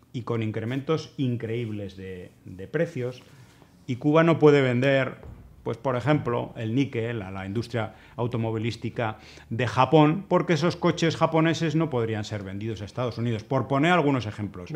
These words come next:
Speaker 2: las
Speaker 1: Pero sí,
Speaker 2: personas,
Speaker 1: sí.
Speaker 2: las personas que viajan a Cuba no pueden, <laughs> no pueden ir a Estados Unidos si no solicitan una visa, que, pues, que posiblemente no se la den.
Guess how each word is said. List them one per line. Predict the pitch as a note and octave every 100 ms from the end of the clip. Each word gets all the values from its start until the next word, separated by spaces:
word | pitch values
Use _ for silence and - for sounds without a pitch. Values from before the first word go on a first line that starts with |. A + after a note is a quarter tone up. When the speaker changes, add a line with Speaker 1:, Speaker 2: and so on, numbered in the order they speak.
| A#2+
Speaker 2:
las | G#2+ -
Speaker 1:
Pero | D#3+ E3
sí, | F#3
Speaker 2:
personas, | - D3 G2+
Speaker 1:
sí. | F2+
Speaker 2:
las | F#2+
personas | A2+ G2 - B2+ C3
que | G#2
viajan | G2 G2+ A2
a | A#2 G#2
Cuba | A#2 C#3+
no | C3+ G#2+
pueden, | A2+ G#2+ F#2+ F#2 -
<laughs> | - -
no | A2+ -
pueden | A#2+ A#2+ A2 G2+ G2 E2+
ir | A2+ G#2+
a |
Estados | G2 G#2+ G2+ F2+
Unidos | G2+ C3 C3
si | A#2+
no | G#2+
solicitan | G#2+ G2+ F#2+ G#2
una | G2 G2+
visa, | B2 C#3
que, | A#2
pues, | F#2 F2+
que | F#2+
posiblemente | F2+ F#2 F#2+ F#2 G2 G2 G2 F#2
no | F#2+
se | F#2+ F#2
la | F2+
den. | A#2 D#3